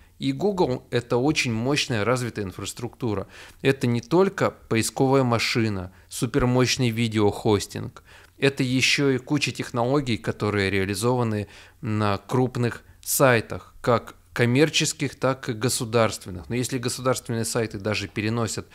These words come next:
все свои технологические элементы на какие-то отдельные хостинги, отказываются от использования сервисов, то огромное количество коммерческих сайтов завязано на Гугле, и блокировка Гугла, например, это супер большой удар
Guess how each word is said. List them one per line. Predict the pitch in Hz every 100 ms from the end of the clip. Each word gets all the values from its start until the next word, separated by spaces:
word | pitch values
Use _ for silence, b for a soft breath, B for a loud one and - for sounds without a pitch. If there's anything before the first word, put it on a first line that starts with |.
| B B B _
все | - 123
свои | - 117 110 104 101
технологические | - - - 110 107 107 - - - 107
элементы | 104 110 104 92 - 92
на | 90 87 85
какие-то | - 92 - 98 95
отдельные | 90 101 131 160
хостинги, | 156 135 - 123 113 113 104 B B
отказываются | - - 127 113 110 98 -
от | 101
использования | - - 104 104 107
сервисов, | 107 143 143 131 - -
то | 120 113 B B B
огромное | - 117 139 139 123 107
количество | 123 123 120 - 110
коммерческих | - 127 131 131 123 110 - 117
сайтов | - 139 139 113
завязано | 107 110 110 110 104
на | 101 117
Гугле, | 110 104 104 104 127 127 B B -
и | 117
блокировка | 110 117 110 120 120 -
Гугла, | 107 113 120 113 127
например, | 123 120 120 110
это | 107 107
супер | - 131 120
большой | 107 98 - 110
удар | 107 110 110